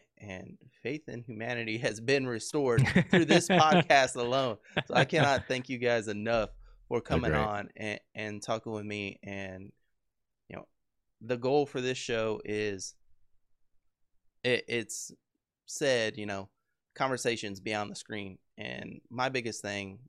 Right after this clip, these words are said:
Speaker 1: what my legacy that I want is to be able to shine a light and show everybody that, and everybody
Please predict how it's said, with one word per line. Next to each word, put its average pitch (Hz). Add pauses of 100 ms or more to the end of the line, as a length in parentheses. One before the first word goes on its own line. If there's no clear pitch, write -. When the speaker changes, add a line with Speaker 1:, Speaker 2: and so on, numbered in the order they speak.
(140)
Speaker 1:
what 107
my 147
legacy 110
that 104
I 104
want 95 (400)
is 131
to 131
be 143
able 127
to 127
shine 123
a 117
light 117
and 104
show 123
everybody 104
that, 95 (680)
and 131
everybody 135